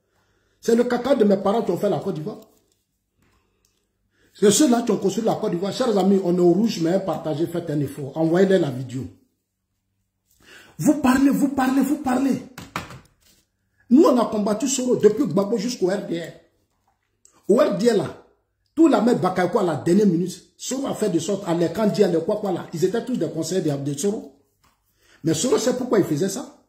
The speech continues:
Parce qu'il voulait récupérer le R D R. Il était dans un deal avec Gbagbo. Casser politiquement le président Ouattara et donner le R D R à Soro Diom. Le projet de Soro, là, c'est pas maintenant.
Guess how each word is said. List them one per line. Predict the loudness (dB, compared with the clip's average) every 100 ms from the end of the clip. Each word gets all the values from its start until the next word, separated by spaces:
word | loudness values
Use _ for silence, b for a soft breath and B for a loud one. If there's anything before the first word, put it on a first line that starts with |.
| _ b b -14
Parce | -12
qu'il | 0 0
voulait | 2 2 2
récupérer | 2 6 4 4 -4 2 4
le | 4 2
R | 0 -4
D | -6
R. | -6 -4
Il | -2
était | 0 0
dans | -2 0
un | 0
deal | 0 0
avec | 0 -4
Gbagbo. | -8 -10 -12 -18 _ _ b b b _
Casser | -2 0 0
politiquement | 4 2 2 -2 0 2
le | 0
président | -2 -2
Ouattara | -2 -4 -6 -2
et | -2
donner | 0 2 4
le | 6 4
R | 2
D | 0 0
R | -2
à | -6
Soro | -6 -6
Diom. | -6 -8 -8 _ _ _ _ _ b b b b
Le | 6 6
projet | 4 -2 0
de | 0
Soro, | 0 2 2
là, | 0
c'est | -4 -8
pas | -8
maintenant. | -8 -10 -12 -14